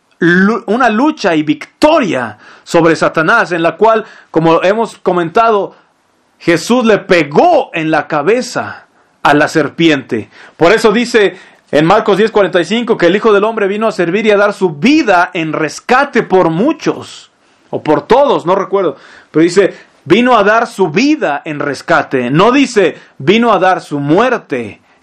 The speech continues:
en rescate. Y eso es a lo que me refería. Fue su vida la que fue el rescate. Él vino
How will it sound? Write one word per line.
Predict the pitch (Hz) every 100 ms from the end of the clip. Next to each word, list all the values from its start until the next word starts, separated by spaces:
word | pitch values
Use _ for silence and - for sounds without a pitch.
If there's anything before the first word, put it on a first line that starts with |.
| -
en | 170 160
rescate. | 143 143 - 156 123 - 117 104 _ - - -
Y | 131
eso | 175 208
es | 208
a | 214
lo | 185
que | 180
me | 160 156
refería. | 151 165 170 254 202 151 - _ _ _ _ _ _ _ _ _ _ _ _ _ -
Fue | - 254
su | 294 247 175
vida | 151 320 320 170 147
la | 143 139
que | 151
fue | 196
el | 208
rescate. | 180 - 165 143 - 135 123 _ _ _ _ _ _ _ _ _ _ _ _ -
Él | 190 208
vino | 165 311 302 160 139